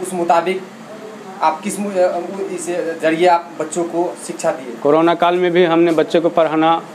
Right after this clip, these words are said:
Speaker 2: online के जरिए, mobile के जरिए हमने continue रखा, ताकि, और हमने हमेशा focus किया कि बच्चा का जो है ख-, रिजल्ट खास के बढ़िया हो और इसके लिए हमने पढ़ाई के प्रति समर्पित होकर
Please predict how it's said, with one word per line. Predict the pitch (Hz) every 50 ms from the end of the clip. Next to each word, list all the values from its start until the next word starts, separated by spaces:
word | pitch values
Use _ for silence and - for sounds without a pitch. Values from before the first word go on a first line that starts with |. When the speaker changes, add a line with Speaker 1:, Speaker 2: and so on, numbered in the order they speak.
| - -
Speaker 2:
online | 160 160 165 170 165 165 165
के | 170 165
जरिए, | 156 160 160 165 165 170 175 - - - - - -
mobile | 147 151 160 160 160
के | 156 170
जरिए | 160 156 160 160 165
हमने | 151 147 156 160 160
continue | 160 165 156 151 156 156 160 160
रखा, | 156 156 151 151 156 151
ताकि, | 147 - - 147 147 156 - - - - - -
और | 151 160 165 170 - - - - - - -
हमने | 151 160 170 170
हमेशा | 147 156 160 170 170 - 185
focus | - - - 170 160 170 156 165 -
किया | 170 165 165 165 - - - - - - -
कि | 151
बच्चा | 139 156 160 156 - 170
का | 170 - 170
जो | 160 160 165 156
है | 151 160 165 180 202 - - - - - - - - -
ख-, | 165
रिजल्ट | 165 156 151 156 151 175 175 180 175
खास | - - 165 165 - -
के | - 165
बढ़िया | 151 151 147 147 165 170
हो | 165 156 160 170 175 -
और | 160 151 151
इसके | 151 151 - 170
लिए | 170 160
हमने | 147 160 165 156
पढ़ाई | 160 160 147 151 156
के | 151 -
प्रति | - 156 147 - 147
समर्पित | - 156 151 156 151 151 - 165 -
होकर | 156 156 151 170 170 175